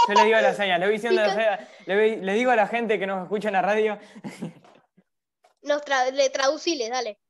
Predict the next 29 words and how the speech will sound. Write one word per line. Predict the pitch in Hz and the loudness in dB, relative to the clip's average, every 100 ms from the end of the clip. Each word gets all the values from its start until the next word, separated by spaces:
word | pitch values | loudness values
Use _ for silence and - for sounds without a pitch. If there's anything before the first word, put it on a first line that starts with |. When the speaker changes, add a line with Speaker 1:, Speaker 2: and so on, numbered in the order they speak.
| _ _ | _ _
Speaker 2:
Traducile | 226 220 220 294 277 | -12 -12 -10 -2 -2
las | 233 - | -2 -8
señas. | 277 302 294 - _ _ _ _ _ _ _ _ _ _ _ _ _ _ _ _ _ | -8 -8 -12 -18 _ _ _ _ _ _ _ _ _ _ _ _ _ _ _ _ _
Speaker 1:
Pecho | 185 190 190 | -12 -8 -8
frío, | 185 160 | -6 -6
dice, | 147 - | -6 -10
Speaker 2:
Acá | 240 285 | -4 -4
Speaker 1:
pecho | 262 | -4
Speaker 2:
se | 226 | -6
Speaker 1:
frío. | - | -2
Speaker 2:
toca | |
el | 277 | 2
pecho, | 403 453 269 | 2 0 2
¿oh? | 294 370 - - | 2 2 -8 -8
Está | 269 370 | 0 2
orgulloso, | 381 370 403 392 240 | 4 4 2 2 -2
está | 190 349 | 0 0
orgulloso. | 381 339 392 - - _ _ _ _ _ _ | 0 0 -2 -2 -8 _ _ _ _ _ _
Está | 339 | 0
Speaker 1:
No, | 392 | 2
no, | 403 | 2
Speaker 2:
orgulloso. | 339 254 | 0 -2
Speaker 1:
muy | 170 202 | -4 -2
orgulloso | 185 185 214 208 | -2 -4 -4 -2
no | 190 | -2
creo | 185 | -4
que | 180 | 0
esté. | 214 175 160 160 - | -2 -2 -10 -12 -20
<laughs> | _ | _